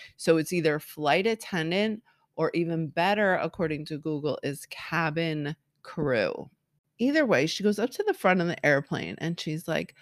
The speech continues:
we were about a half hour from landing. And so I guess she decided, or they as an organization decided, that it's a good idea a half hour before landing to wake everyone up, which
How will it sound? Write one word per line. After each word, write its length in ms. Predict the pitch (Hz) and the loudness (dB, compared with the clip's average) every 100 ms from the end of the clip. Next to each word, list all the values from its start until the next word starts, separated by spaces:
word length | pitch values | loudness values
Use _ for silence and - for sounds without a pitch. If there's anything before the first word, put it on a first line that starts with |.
| - - _ _ | -20 -20 _ _
we 80 | 180 | 4
were 60 | 185 | 8
about 160 | 190 | 8
a 40 | 180 | 8
half 300 | 196 196 196 | 4 4 6
hour 240 | 170 156 | 6 4
from 240 | 165 151 | 2 -2
landing. 480 | 143 135 131 98 60 | 0 0 -2 -4 -6
And 140 | - 143 | -8 -4
so 120 | 165 | -2
I 60 | 147 | 0
guess 240 | 170 175 | -2 -4
she 300 | - - 226 | -4 -2 0
decided, 760 | 330 302 - 123 - - 196 240 | 0 0 2 2 2 2 0 0
or 260 | 151 147 139 | 0 2 2
they 420 | 135 151 165 170 | 2 4 4 6
as 140 | 127 139 | 2 0
an 80 | |
organization 840 | 143 135 123 113 135 180 196 127 123 | -2 -2 -2 -2 0 0 0 -2 -6
decided, 720 | 135 - 170 220 233 165 156 - - - - | -8 -4 0 2 2 2 -2 -6 -20 -18 -2
that 100 | 156 | 0
it's 160 | 170 | 2
a 60 | 185 | 0
good 260 | 160 220 294 | 2 4 6
idea 440 | 294 226 190 156 | 4 2 4 4
a 20 | |
half 320 | 180 180 185 | 4 2 2
hour 220 | 185 170 156 | 2 2 2
before 340 | 160 - 151 | 0 0 0
landing 420 | 156 208 220 175 | 2 2 4 2
to 140 | - 175 | -2 -6
wake 380 | 147 160 165 196 | 0 2 4 4
everyone 540 | 185 180 160 151 135 | 2 4 2 2 0
up, 400 | - 135 - - - - _ _ _ _ - | 2 2 2 -2 -8 -10 _ _ _ _ -12
which 520 | 147 165 170 - - | 0 2 2 2 -6